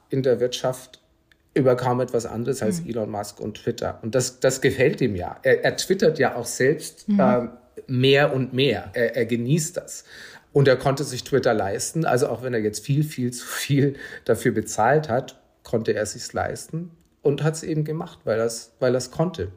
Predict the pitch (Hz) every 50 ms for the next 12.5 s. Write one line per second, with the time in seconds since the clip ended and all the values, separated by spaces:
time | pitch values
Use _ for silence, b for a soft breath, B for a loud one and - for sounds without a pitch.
0 | _ _ - 131 123 127 113 107 113 113 123 151 - 135 123 131 127 127 123 -
1 | - 143 131 147 139 - 120 117 - - - - - 95 92 95 104 - 190 -
2 | - - - - 120 110 107 107 104 107 107 98 98 95 95 87 87 - - -
3 | - 131 - - - - - 117 - - - - - 98 95 - - 117 117 -
4 | - - 120 110 104 113 113 104 101 101 107 104 - - - - - 113 110 -
5 | 98 - - 95 101 113 139 160 160 - - - 196 175 156 - - 107 104 107
6 | 107 107 113 110 - - 110 107 113 110 107 B B B B B B B B _
7 | - 120 123 110 113 107 117 147 151 - 120 123 - 120 113 104 104 107 - -
8 | 117 113 - 139 135 131 147 - 135 131 135 135 135 - - 127 123 131 139 147
9 | 147 - - _ _ _ _ - 127 123 131 127 - - 123 - - 147 151 -
10 | - 92 - - - - _ _ _ _ _ B B B B B B B B B
11 | B B B B B B _ 185 170 180 214 240 277 285 - - 220 226 233 -
12 | - - 233 233 262 254 247 247 240